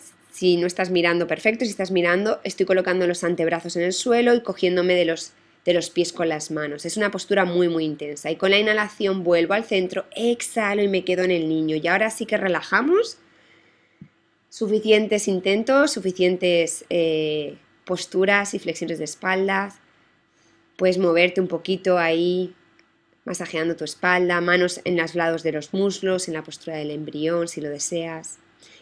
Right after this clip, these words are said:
Y ya estamos terminando, chicos. Pero antes vamos a ir,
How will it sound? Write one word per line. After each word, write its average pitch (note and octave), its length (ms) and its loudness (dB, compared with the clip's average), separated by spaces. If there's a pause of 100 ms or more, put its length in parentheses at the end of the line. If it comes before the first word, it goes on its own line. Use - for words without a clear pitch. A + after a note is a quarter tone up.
Y G#3 80 -2
ya A3 80 8
estamos C4 380 0
terminando, B3 640 4
chicos. G#3+ 680 -6 (3250)
Pero F#3+ 200 4
antes A#3 260 4
vamos A3 320 0
a G3 100 4
ir, F#3+ 320 4